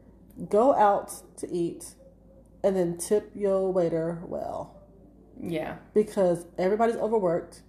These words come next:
Speaker 1: Everybody's working hard. Go out there and tip your waiters
Speaker 2: Mm-hmm.
Speaker 1: and waitresses and just, you know, be super kind to them 'cause they are busting their butts. The good ones are.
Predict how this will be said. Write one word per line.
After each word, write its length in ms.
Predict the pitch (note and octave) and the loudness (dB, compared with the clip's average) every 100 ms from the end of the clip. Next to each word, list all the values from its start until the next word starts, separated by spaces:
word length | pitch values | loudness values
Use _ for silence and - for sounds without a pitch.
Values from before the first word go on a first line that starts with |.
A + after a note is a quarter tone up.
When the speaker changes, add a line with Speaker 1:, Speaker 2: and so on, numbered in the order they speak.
| - - - - - | -20 -20 -20 -14 -4
Speaker 1:
Everybody's 400 | D#3 E3+ F#3 F#3 | 0 2 0 0
working 240 | G3 G#3+ | -2 -4
hard. 420 | E3+ D3+ D3+ D#3 - - _ - - - - - | -2 -2 -2 -6 -10 -20 _ -20 -20 -20 -20 -12
Go 200 | - F3 | 0 4
out 280 | G#3 G#3+ G#3+ | 6 4 0
there 300 | G3+ G3+ G3 | -2 -2 -2
and 220 | - E3+ - | -4 -8 -10
tip 320 | - F#3 - | -8 -8 -6
your 100 | A#3 | -4
waiters 580 | F3 C#3 - D#3+ F3+ G3 | -2 -4 -4 -6 -6 -8
Speaker 2:
Mm-hmm. 420 | F3+ F3 E3+ E3+ | -10 -10 -8 -2
Speaker 1:
and 100 | F3+ | 0
waitresses 1000 | E3 D#3+ - G#3+ - D#3 D3 E3+ A3 - - - - - | 0 -2 -6 -8 -4 -4 -4 -6 -8 -12 -20 -20 -20 -6
and 300 | F3+ E3+ E3 | 0 0 0
just, 400 | F3 E3 E3+ - | 0 0 -2 -6
you 80 | G#3 | -4
know, 400 | E3 C3 D#3 E3+ - | -2 -2 -4 -8 -8
be 160 | - A#3 | -2 -2
super 320 | A#3 A#3 - | -2 -4 -4
kind 340 | - F#3 E3+ E3 | -4 -2 -2 -2
to 40 | |
them 300 | E3 D#3+ D3 | -4 -2 -2
'cause 160 | D#3+ F3+ | -4 -2
they 60 | F#3+ | -2
are 240 | E3+ E3+ | 0 0
busting 400 | E3 D#3 - F#3+ | 0 -2 -2 -4
their 100 | G3+ | -2
butts. 300 | F#3 D#3+ - | 2 2 2
The 160 | - G#3+ | 0 0
good 180 | F3+ | 0
ones 180 | D3+ D3+ | -2 -6
are. 380 | D3 D3 D3+ F3 | -6 -6 -6 -10